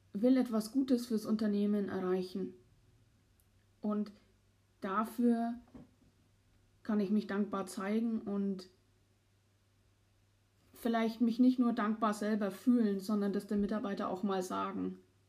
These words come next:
dass ich dankbar dafür bin, dass das, was er tut, mich einfach unterstützt.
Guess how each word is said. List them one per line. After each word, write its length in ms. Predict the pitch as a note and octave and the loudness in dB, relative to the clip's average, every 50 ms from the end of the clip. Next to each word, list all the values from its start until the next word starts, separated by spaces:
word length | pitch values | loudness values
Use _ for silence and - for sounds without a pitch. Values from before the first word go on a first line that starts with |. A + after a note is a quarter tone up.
| _ _ _ _ _ _ _ _ _ _ _ _ _ _ _ _ _ - | _ _ _ _ _ _ _ _ _ _ _ _ _ _ _ _ _ -6
dass 180 | G#3+ G3 - | -6 -4 -2
ich 260 | A3 G3 - - - - _ _ _ _ - | -4 -4 -4 -8 -16 -20 _ _ _ _ -10
dankbar 540 | - G3+ A3 B3+ B3+ - A3 G#3+ G#3 G#3 G#3 | -6 -2 0 0 0 0 -2 -2 -2 -2 -2
dafür 340 | G#3 G3+ F#3+ F#3+ - G3 F#3+ | -4 -6 -6 -6 -4 -6 -4
bin, 580 | F#3 - G3+ G#3+ A3 A3+ A3+ A3 A3 G#3+ - - _ _ _ _ | -2 -2 2 4 4 6 6 4 2 0 -4 -12 _ _ _ _
dass 480 | - - G3+ G3+ G3 G3 - - - - _ _ _ _ | -12 -8 -8 -8 -8 -10 -12 -14 -14 -18 _ _ _ _
das, 340 | - G#3+ A3 G#3+ G#3+ - G#3+ | -4 -2 -2 -2 -4 -4 -6
was 220 | G3+ G3+ G3 - | -6 -6 -6 -8
er 300 | - F#3+ G#3+ G#3+ - - - | -8 -6 -6 -6 -6 -8 -12
tut, 480 | - - A#3+ A3 A3 A3 G#3+ - - - _ _ _ _ _ _ _ _ _ _ _ _ - _ _ _ _ | -6 0 2 2 2 2 0 -4 -10 -18 _ _ _ _ _ _ _ _ _ _ _ _ -20 _ _ _ _
mich 300 | G#3+ G#3+ G#3 - - - | 2 4 4 2 0 -4
einfach 380 | F#3+ G3 F#3+ - G#3 F#3+ F#3+ | -4 -4 -4 -4 -8 -8 -6
unterstützt. 760 | - G3 F#3 F#3+ F3+ F#3 - - F#3+ F#3 F#3 - - - - | -6 -6 -4 -4 -6 -6 -4 -4 -4 -4 -4 -8 -12 -18 -20